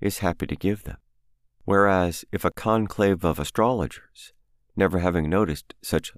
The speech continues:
lowly things, had been summoned to devise the right food for infants, not one of those learned men would ever have suggested a method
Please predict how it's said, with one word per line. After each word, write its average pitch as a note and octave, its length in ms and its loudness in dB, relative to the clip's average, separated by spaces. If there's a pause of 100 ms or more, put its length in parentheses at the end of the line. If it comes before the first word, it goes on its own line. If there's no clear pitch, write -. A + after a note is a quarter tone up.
lowly G2+ 360 0
things, - 580 -14 (340)
had F#2+ 200 0
been F#2+ 180 4
summoned G2+ 600 2
to F2 300 0
devise F#2 540 0
the E2+ 100 -2
right F2 260 -2
food F#2+ 320 -4
for - 200 -10
infants, - 640 -8 (840)
not - 260 0
one B2 180 4
of G2 140 0
those F2+ 240 2
learned E2+ 320 2
men E2 300 -4 (400)
would F2 180 0
ever G2 240 2
have F#2 220 -4
suggested - 640 -4 (120)
a E2+ 80 2
method F2+ 460 0